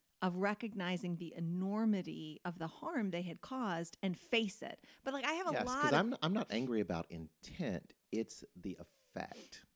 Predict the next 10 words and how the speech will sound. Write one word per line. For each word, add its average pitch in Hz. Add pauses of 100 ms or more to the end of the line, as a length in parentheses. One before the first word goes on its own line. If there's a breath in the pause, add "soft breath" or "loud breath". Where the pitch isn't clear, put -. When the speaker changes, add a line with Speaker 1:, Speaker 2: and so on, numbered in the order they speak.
(120)
Speaker 1:
Right. 202
Speaker 2:
I -
mean, 123
this 139
is 160
the 143
same 120
person 113
who, 71 (760 soft breath)
while 98